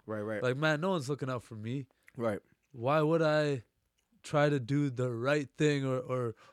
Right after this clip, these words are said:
Speaker 2: or, and it's not even right or wrong. That's actually not the right way to look at this.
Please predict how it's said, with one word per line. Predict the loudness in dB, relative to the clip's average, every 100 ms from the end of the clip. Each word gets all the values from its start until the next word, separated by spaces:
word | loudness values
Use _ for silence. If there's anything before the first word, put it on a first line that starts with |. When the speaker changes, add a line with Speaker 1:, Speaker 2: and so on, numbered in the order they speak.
| -4
Speaker 2:
or, | -2 -2
and | -6 -8
it's | -8 -2
not | 0
even | 2 0 2
right | 2 2
or | 2
wrong. | 0 -2
That's | -2 -2
actually | -2 -4 -4
not | -4 -4
the | -2
right | -2 -2
way | -4
to | -4
look | -6 -8
at | -12
this. | -14 -14